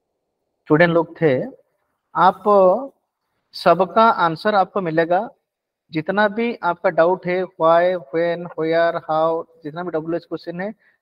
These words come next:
सबका answer है। कम समय में इतना answer हम देंगे भी, आपको समझ नहीं पाएगा। सबसे practical चीज आप कर सकते हैं,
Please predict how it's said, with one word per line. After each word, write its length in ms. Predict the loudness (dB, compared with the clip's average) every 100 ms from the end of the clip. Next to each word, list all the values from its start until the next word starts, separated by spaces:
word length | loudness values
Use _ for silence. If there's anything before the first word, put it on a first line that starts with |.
| _
सबका 380 | 0 0 4 2
answer 400 | 2 0 -2 -2
है। 180 | -4 -8 _ _ _
कम 160 | 0 2
समय 340 | -2 -2 -2
में 140 | -2 -6
इतना 240 | -6 -6
answer 340 | -4 -4 -4
हम 280 | -2 -4 -6 -12 _ _ _ _ _ _
देंगे 260 | 2 4 4
भी, 140 | 2
आपको 300 | 0 -2 -2
समझ 300 | -8 -6 -6
नहीं 200 | -6 -6
पाएगा। 460 | -6 -2 0 0 -4 -8 _ _
सबसे 680 | -6 -6 -2 0 0 -2 _
practical 400 | 0 0 0 -2
चीज 240 | -2 -4 -2
आप 220 | -2 -2
कर 420 | -4 -4 _ 0
सकते 320 | 2 -2 -2 -2
हैं, 340 | -2 -6